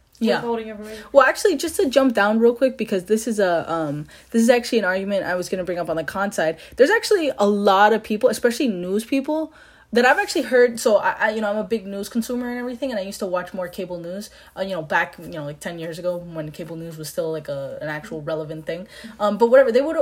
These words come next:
Speaker 1: a, a lot of times they would talk about the fact that, like, so there's a lot of people that die from, like, autoerotic asphyxi-, asphyxiation. You know what that is?
Speaker 2: No.
Speaker 1: Essentially, that's, like, when people, for sexual pleasure, they, like, choke themselves.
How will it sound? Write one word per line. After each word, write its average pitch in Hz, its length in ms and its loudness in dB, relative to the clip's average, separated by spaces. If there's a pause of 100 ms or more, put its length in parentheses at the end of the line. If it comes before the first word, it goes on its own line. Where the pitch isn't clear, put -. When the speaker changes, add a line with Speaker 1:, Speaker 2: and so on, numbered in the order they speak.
(100)
Speaker 1:
a, 208 440 2
a - 20 0
lot 220 140 2
of 269 60 -10
times 285 160 -4
they 262 60 -2
would 214 120 -2
talk 220 260 -2
about 180 380 -4
the 185 80 -4
fact 185 320 -4
that, - 180 -4
like, 170 160 -8
so 202 160 -4
there's 220 200 -4
a 311 40 -2
lot 226 160 -2
of 240 80 -12
people 262 220 -4
that 175 180 -2
die 165 320 -4
from, 175 180 -12
like, 165 160 -10
autoerotic 170 600 -4
asphyxi-, 175 500 -12
asphyxiation. 170 720 -10
You 160 60 -12
know 175 60 -12
what 180 100 -12
that 180 140 -8
is? 202 260 -12
Speaker 2:
No. 226 120 -16 (380)
Speaker 1:
Essentially, 415 560 -2
that's, 233 440 0
like, 214 180 -2
when 202 200 0
people, 208 640 -4 (200)
for 190 220 -6
sexual 185 320 -4
pleasure, 196 260 -6
they, 190 100 0
like, 175 140 -2
choke - 220 -8
themselves. 151 420 -12